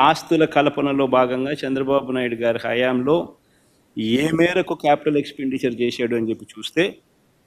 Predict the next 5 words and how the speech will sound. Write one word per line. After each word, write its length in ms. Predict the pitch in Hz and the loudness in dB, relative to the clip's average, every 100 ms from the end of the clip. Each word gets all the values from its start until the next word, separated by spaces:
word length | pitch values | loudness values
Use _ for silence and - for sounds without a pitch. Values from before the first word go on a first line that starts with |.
| _ _ _ - | _ _ _ -4
యావరేజ్ 600 | 110 151 175 185 196 170 | 2 4 4 2 2 0
ఆయన 220 | 151 151 | 2 2
హయాంలో 600 | 139 139 147 160 156 147 127 139 - _ _ _ _ _ _ _ _ 143 | 2 2 4 4 4 4 4 0 -8 _ _ _ _ _ _ _ _ -2
పదమూడు 480 | 147 156 180 170 | 0 4 4 6
వేల 240 | 165 160 | 4 4